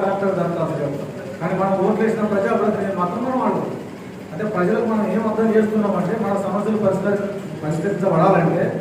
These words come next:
ప్రభుత్వ అధికారులు చేయాలనేది మనం సూచిస్తాం. ఇది చాలా రాంగ్ ఇన్ఫర్మేషన్, ఇది పోరాటానికి సరైన మార్గం కాదు. మన సమస్యల ప్రతి పరిష్కారం కావాలంటే ప్రజాప్రతినిధుల ద్వారానే.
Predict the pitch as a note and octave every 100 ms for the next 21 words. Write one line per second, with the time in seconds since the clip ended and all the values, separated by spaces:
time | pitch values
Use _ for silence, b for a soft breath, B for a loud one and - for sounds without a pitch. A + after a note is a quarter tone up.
0 | - - - E3+ F3+ - G#3 A3 G#3+ A#3
1 | A3+ A3+ A3 G#3+ G#3 G#3 A3 G#3 - G3
2 | F3 - D#3 F3 G3 E3+ D#3+ G3 F3+ E3
3 | F#3 F3+ F3+ F3 F3+ F3 F#3 G#3+ - -
4 | - D#3 F3 E3+ F3 - E3 G3+ G3 G3
5 | G3 F#3+ F3+ E3 F3 E3+ D#3 D3+ E3 E3
6 | - - - - - - D3+ F3+ F#3 F3+
7 | G#3 G#3+ G#3 G#3 G#3 F#3 F3+ A3+ A3+ G#3
8 | G3 - G3 F#3+ F3+ F3+ F3 E3+ G3+ E3+
9 | E3+ F3 E3+ E3 E3 D#3+ D#3+ D3+ D3+ C#3+
10 | D3+